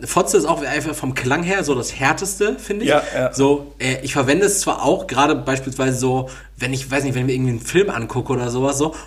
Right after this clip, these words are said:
Speaker 1: und jemand sich so richtig hinterhältig verwe-, verhält, also, „Boah, was eine Fotze, Alter.“
Speaker 2: Ja, eben,
Speaker 1: So,
Speaker 2: deswegen.
Speaker 1: so, sowas schon so, aber ich, ich glaub auch, ich würd niemals jemandem gegenüberstehen und sagen, „Du bist eine richtige Fotze.“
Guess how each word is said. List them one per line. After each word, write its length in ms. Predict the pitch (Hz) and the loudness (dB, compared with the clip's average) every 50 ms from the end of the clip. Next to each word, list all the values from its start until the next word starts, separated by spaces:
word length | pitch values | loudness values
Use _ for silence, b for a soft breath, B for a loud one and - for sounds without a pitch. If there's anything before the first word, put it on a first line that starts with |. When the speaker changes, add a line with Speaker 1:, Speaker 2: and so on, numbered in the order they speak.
| B - | B -10
Speaker 1:
und 100 | 127 110 | 0 2
jemand 200 | 139 160 160 156 | 4 4 6 4
sich 80 | 143 135 | 4 2
so 60 | 135 135 | 2 0
richtig 240 | 160 175 - - - | 0 0 -2 -4 -2
hinterhältig 460 | 160 180 170 156 143 123 113 - - | -2 0 2 2 2 2 2 -2 -4
verwe-, 360 | 135 120 113 127 117 - 127 | -4 -4 -2 -4 -6 -6 -10
verhält, 440 | - - - - 127 123 135 147 143 | -12 -10 -2 0 2 4 4 4 4
also, 300 | 131 123 123 120 117 101 104 | 2 -2 -4 -6 -8 -10 -10
„Boah, 160 | - 110 - | -12 -10 -12
was 100 | - - | -12 -10
eine 120 | - 110 - | -10 -12 -10
Fotze, 400 | - - 123 110 - - - - | -10 -10 -10 -8 -6 -6 -6 -6
Alter.“ 160 | - - - | -8 -6 -2
Speaker 2:
Ja, 200 | 139 147 160 170 175 | 2 2 2 2 2
eben, 300 | 170 165 160 151 143 131 | 0 0 0 0 -2 0
Speaker 1:
So, 140 | 135 147 175 | 0 2 2
Speaker 2:
deswegen. 100 | 156 160 | 4 4
Speaker 1:
so, 160 | - 190 160 143 | 2 2 2 2
sowas 240 | 165 185 190 170 | 2 2 2 2
schon 140 | - 196 170 | 0 0 -2
so, 60 | 147 127 | -2 -2
aber 140 | 123 123 B B B B B - | -4 -6 B B B B B -20
ich, 140 | - - - - - | -20 -20 -20 -20 -16
ich 160 | - - - | -16 -12 -6
glaub 200 | - 131 123 - | -4 -4 -4 -4
auch, 100 | 113 120 120 | -6 -8 -8
ich 100 | 107 113 | -8 -8
würd 100 | 113 110 | -8 -6
niemals 720 | 117 120 120 131 156 190 220 202 180 165 165 175 170 - | -6 -4 -4 -2 -2 -2 -2 0 0 0 0 0 -2 -2
jemandem 380 | 147 147 151 156 147 143 139 135 | -2 -2 0 0 -2 -4 -4 -4
gegenüberstehen 800 | 127 131 131 127 147 185 - 220 214 - - - - - 190 160 | -6 -8 -8 -6 -4 -4 -2 2 2 2 0 0 0 2 2 2
und 60 | 131 - | 4 2
sagen, 160 | 208 202 202 | 2 2 2
„Du 60 | 190 | 2
bist 180 | 131 - - - | 0 0 0 0
eine 100 | 156 - | -2 -2
richtige 360 | - - - - - 180 151 | -2 -8 -8 0 0 0 0
Fotze.“ 680 | - - - 151 143 - - - 160 139 220 160 - | 0 -4 -8 -8 -8 -8 -6 -4 -2 -2 -2 -4 -6